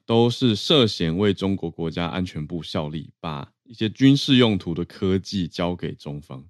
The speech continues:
好，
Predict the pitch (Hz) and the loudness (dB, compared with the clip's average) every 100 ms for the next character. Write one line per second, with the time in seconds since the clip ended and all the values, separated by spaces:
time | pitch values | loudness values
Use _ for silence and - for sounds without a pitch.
0 | _ _ _ _ _ _ _ _ _ _ | _ _ _ _ _ _ _ _ _ _
1 | _ _ _ _ _ _ _ _ _ _ | _ _ _ _ _ _ _ _ _ _
2 | _ _ _ _ _ 90 82 | _ _ _ _ _ -10 -10